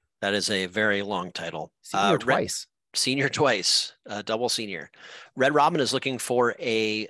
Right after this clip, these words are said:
Speaker 1: uh, V P and chief information security officer. Uh, that job's been open for a little bit,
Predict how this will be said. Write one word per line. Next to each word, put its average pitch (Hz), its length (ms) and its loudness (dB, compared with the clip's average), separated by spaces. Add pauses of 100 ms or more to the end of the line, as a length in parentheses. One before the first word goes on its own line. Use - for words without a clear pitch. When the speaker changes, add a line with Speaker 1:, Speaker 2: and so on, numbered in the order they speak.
(140)
Speaker 1:
uh, 101 320 -2
V 123 220 -6
P 147 360 -2
and 113 120 -4
chief - 240 0
information 117 460 -2
security 160 380 -2
officer. 127 580 -2
Uh, - 200 -8
that 120 140 -4
job's 156 280 -4
been 120 100 -2
open 131 240 -2
for 127 140 -2
a 117 60 2
little 120 220 2
bit, - 360 -2